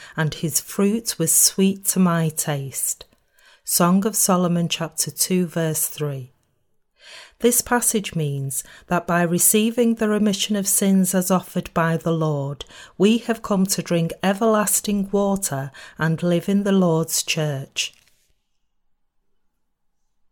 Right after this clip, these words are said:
It's the Lord who gives us everlasting water, and this is all because of the gospel of the water and the Spirit.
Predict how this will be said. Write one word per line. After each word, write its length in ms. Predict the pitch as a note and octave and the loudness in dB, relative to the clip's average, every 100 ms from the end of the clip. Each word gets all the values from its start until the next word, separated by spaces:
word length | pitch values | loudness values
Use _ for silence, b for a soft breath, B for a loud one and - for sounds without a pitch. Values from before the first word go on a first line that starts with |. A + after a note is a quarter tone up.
| _ _ _ _ _ _ _ _ _ _ _ B B B _ | _ _ _ _ _ _ _ _ _ _ _ B B B _
It's 280 | G3+ G3+ - | -2 0 0
the 160 | F#3+ | 2
Lord 420 | G3 G3+ A3 A3+ - | 4 4 4 2 0
who 200 | F#3+ F3+ | 2 2
gives 420 | F#3 E3+ - - | 0 -2 2 2
us 220 | D#3+ - - | 2 -2 -4
everlasting 800 | E3+ D#3 D#3 D3 - - D#3 D3 C#3+ | -4 -2 -2 -2 -2 -2 -2 -4 0
water, 640 | D#3 D3 C3+ - C3 C3 B B B | 0 0 -4 -8 -8 -12 B B B
and 180 | D#3 D#3 | -2 0
this 240 | E3 D3+ E3 | 0 0 -2
is 140 | - - | -2 0
all 280 | F#3+ G#3 A3+ | 4 4 2
because 460 | A3+ G#3+ F#3 F3+ | 0 -2 -2 0
of 140 | F#3+ - | -4 -6
the 100 | F3 | -6
gospel 560 | - F3+ - - F3 | -2 0 0 -2 -2
of 140 | F3 - | -2 -2
the 80 | F3+ | -2
water 560 | E3 E3 D#3+ - D#3+ D#3+ | 0 0 0 -2 -2 -2
and 240 | D#3 D#3 | -2 -2
the 60 | D#3 | -2
Spirit. 720 | - - D3+ C#3 C3+ - - | -2 -2 -4 -4 -8 -10 -12